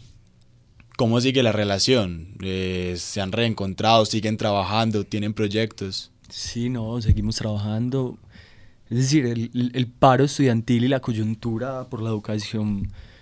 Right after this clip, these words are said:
Speaker 2: fue la excusa para, para encontrarnos, para saber quiénes éramos, para volvernos hermanos y hermanas, y a partir de ahí trabajar.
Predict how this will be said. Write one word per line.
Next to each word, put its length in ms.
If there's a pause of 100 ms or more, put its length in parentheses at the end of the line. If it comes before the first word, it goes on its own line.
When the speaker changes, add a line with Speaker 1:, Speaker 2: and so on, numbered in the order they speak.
(260)
Speaker 2:
fue 200
la 100
excusa 560
para, 280 (640)
para 160
encontrarnos, 1500
para 260
saber 260
quiénes 400
éramos, 500
para 120
volvernos 420
hermanos 640
y 40
hermanas, 840 (600)
y 60
a 120
partir 280
de 120
ahí 120
trabajar. 580